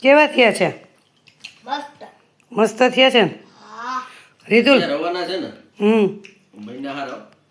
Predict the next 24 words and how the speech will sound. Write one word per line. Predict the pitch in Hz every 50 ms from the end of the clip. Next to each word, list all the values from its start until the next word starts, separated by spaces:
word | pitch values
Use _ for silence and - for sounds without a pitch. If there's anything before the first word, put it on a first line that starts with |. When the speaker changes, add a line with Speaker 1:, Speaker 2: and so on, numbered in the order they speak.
| _ - -
Speaker 1:
હે | 208 226
ને? | 220 180 143 - - _ _ _ _ _ _ _ _ _ _ _
Speaker 3:
મસ્ત | 110 120 123 - -
બન્યા. | 98 95 95 - _ - _ _ _ _ _ _ _ _ _ _ _ -
Speaker 1:
ઓમે | 226 269 294 294 269
આ | 233
પચી | 226 - 262 262 269 277 226
જાય | 190 170 151
તરત. | - - 180 180 147 123 - - _ _ _
Speaker 3:
હમ. | - 107 120 107 107 - - - _ _ _ _ -
Speaker 1:
રવો | 185 185 208 226 233 226
પચવામાં | - 233 240 233 240 233 220 220 214 190
હેલો. | 226 220 185 131 - - - _ _ _ _ _ _ _ _ _ _ _ _ _ _ _ _ _ _ _
Speaker 3:
લો, | - 165 156
પચે | - - 175 180 185 180 165
તો | 160 160
ઠીક | 151 165 185 202 202 -
છે, | 165
નકર | 143 151 151 151 143
હાંજે | 135 143 160 165 156 143 139 131 131 123 - - - - _ _ _ _ - - - _ - - - -
Speaker 1:
ના, | 185 190 220 226 220 202
ના, | 185 175 180 170 160 147
ના, | 143 143 135 135
ના. | 135 135 135 131 120